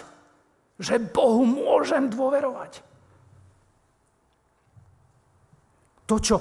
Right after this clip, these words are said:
potrebujem v prítomnosti teraz, je dôverovať Bohu, jeho slovu. Ako dobre, že to urobil, nie, Mojžiš?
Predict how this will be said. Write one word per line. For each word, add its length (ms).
potrebujem 640
v 160
prítomnosti 800
teraz, 560
je 320
dôverovať 960
Bohu, 240
jeho 240
slovu. 400
Ako 240
dobre, 480
že 160
to 160
urobil, 560
nie, 160
Mojžiš? 480